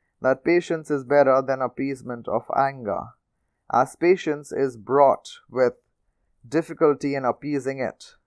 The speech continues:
To have patience is necessary for controlling your anger, and that requires great efforts.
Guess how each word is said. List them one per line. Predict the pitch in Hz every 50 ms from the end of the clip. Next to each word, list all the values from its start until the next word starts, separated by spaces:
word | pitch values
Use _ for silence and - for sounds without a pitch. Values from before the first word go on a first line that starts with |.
| _ _ _ _ _
To | - 131 135
have | 156 175 190 190 - -
patience | 175 165 165 156 - 156 147 147 147 -
is | 139 127 123 131
necessary | 135 135 139 139 131 123 - - 131 127 131 131
for | 127 - 127 117
controlling | - 123 120 117 - - 127 123 120 117
your | 107 101 92 -
anger, | - 139 147 147 143 135 135 135 131 - _ _ _ _ _ _ _ _ _
and | - 123 131 131 131
that | 147 156 151 151 -
requires | 135 135 131 - 135 139 139 135 131 127 127 110
great | 110 - 123 123 120 107 -
efforts. | 107 117 - - - - - - - -